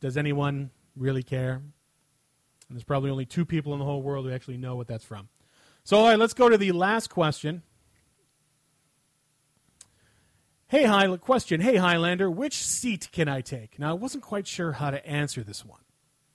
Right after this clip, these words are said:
There were a couple different ways I could go. However, I decided to go in a completely new direction for this show.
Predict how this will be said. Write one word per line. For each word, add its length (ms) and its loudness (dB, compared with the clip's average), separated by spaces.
There 80 -14
were 60 -12
a 40 -18
couple 240 -6
different 240 -4
ways 220 -2
I 80 0
could 180 -12
go. 360 -6
However, 520 6
I 180 0
decided 680 0
to 80 -8
go 580 2
in 80 -2
a 40 0
completely 480 -4
new 220 0
direction 460 -2
for 100 -6
this 160 -2
show. 380 -6